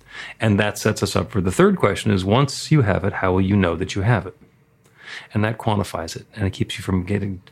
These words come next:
getting into those stuff. "I wanna be happy." Okay, well, once you're happy, how will you know you're happy?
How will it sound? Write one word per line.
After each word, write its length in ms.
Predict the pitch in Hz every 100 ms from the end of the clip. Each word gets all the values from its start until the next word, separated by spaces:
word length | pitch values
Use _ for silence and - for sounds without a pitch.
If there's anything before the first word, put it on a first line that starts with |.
| 107
getting 220 | 95 98 95
into 180 | 90
those 340 | 90 87 - - _
stuff. 200 | - 98
"I 60 | 143
wanna 160 | 170 185
be 120 | 165
happy." 460 | 151 156 - - - -
Okay, 280 | 147 - 98
well, 140 | 117
once 220 | 120 170 -
you're 100 | 117
happy, 300 | 120 117 98
how 140 | 101
will 80 | 98
you 100 | 90
know 160 | 92 87
you're 180 | 87 80
happy? 420 | 87 82 -